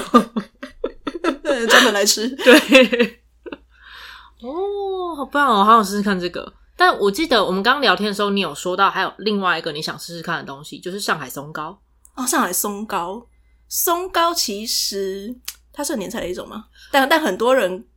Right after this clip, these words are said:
Speaker 1: 过年就会吃很多糕点，没错啦。
Speaker 2: 对，我，我会这样讲是因为，呃，我们家自己不会做，
Speaker 1: 嗯。
Speaker 2: 但因为我还没有到台北来的时候，只有我姐姐她在台北就是工作，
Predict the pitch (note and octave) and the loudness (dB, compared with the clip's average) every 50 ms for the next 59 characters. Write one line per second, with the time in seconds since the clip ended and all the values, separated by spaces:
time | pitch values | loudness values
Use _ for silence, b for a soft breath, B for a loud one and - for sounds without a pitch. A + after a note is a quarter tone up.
0 | _ - C4 A#3+ A3 F#3 F3+ G3 G#3 G#3 G3 - G3+ - B2+ - F3+ F3 E3 E3 | _ -2 -2 -2 0 -2 -2 -4 -2 -2 -4 -4 -4 -6 -6 -6 -6 -6 -8 -8
1 | - A2+ - C3 C3+ - - - - - - G#3+ - _ _ _ - E4 D4 B3 | -10 -12 -14 -14 -16 -14 -12 -12 -12 -12 -12 -14 -18 _ _ _ 0 2 4 4
2 | G3+ F3+ - F#3+ A3 A3 - G#3+ G#3+ G#3 G#3 C#4 E4+ F4 E4+ - D#4 D4+ D4 C#4+ | 2 2 2 4 4 4 6 4 4 4 4 2 2 2 2 2 0 0 0 -2
3 | B3+ - A#3 F3+ - - - - - B3 A#3+ - - A3+ A3 G#3+ G#3+ A3 A3 A3+ | -2 -2 0 0 -2 -4 -10 -8 -8 -8 -8 -8 -6 -6 -6 -6 -6 -4 -2 0
4 | A#3 A3 G3+ F#3 F3+ - - - F3 E3+ E3 D#3+ D#3+ D#3+ D#3 D3+ - - _ _ | 0 0 0 -2 -4 -6 -8 -8 -8 -6 -6 -6 -6 -6 -8 -12 -16 -18 _ _
5 | - F3+ F3 F#3 G3+ A#3 C4 C#4+ - D#4+ B3 - D#3+ - - C#3+ E3 F#3 F#3 F3+ | -4 -2 -2 0 2 2 2 2 0 -2 -4 -4 -8 -8 -6 -4 -2 -2 -4 -4
6 | - - G#3+ G3 - - - _ _ _ _ _ - A3+ D4 D#4 D4 C4 C4+ C#4 | -2 -2 0 0 0 -2 -8 _ _ _ _ _ -6 -2 -2 -2 -2 -2 -6 -6
7 | D4 D4 D4 C#4+ C#4 B3+ A3+ G#3+ G3+ G3 - - _ _ G#3 G3 F#3 D#3+ F3+ G3 | -4 -2 0 2 4 4 4 4 4 2 0 -4 _ _ 0 0 0 0 0 0
8 | G3+ A#3+ C#4 B3 F#3 G3+ G#3+ A3+ G#3 G3 F3+ - G#3 F#3+ E3+ D#3 D3+ D3+ D#3 D#3 | 2 4 2 2 4 4 2 2 2 0 0 2 2 0 0 0 -2 -4 -4 -4
9 | - - G3 A3 A3+ G3+ - F#3+ G3+ G#3 G3+ F#3 E3 E3+ F#3 F3+ - F#3 D3+ D3 | -2 0 0 0 0 -2 -2 0 0 2 2 0 0 -2 -4 -2 0 -2 -2 -2
10 | - D3 C3+ - - F3+ F#3+ F#3+ G3+ G3 F#3 E3 D#3 D3 D3 F3 E3 C#3 C3+ D3+ | -4 -8 -8 -6 -8 -8 -6 -4 -4 -6 -6 -6 -8 -10 -6 -6 -6 -8 -8 -8
11 | - F#3 F3 E3+ D#3+ D3+ C#3+ D3+ - E3 D#3 D#3 D#3+ E3+ - G#3+ F#3+ - - | -8 -6 -6 -6 -6 -8 -10 -10 -8 -8 -6 -6 -8 -6 -2 0 0 0 -2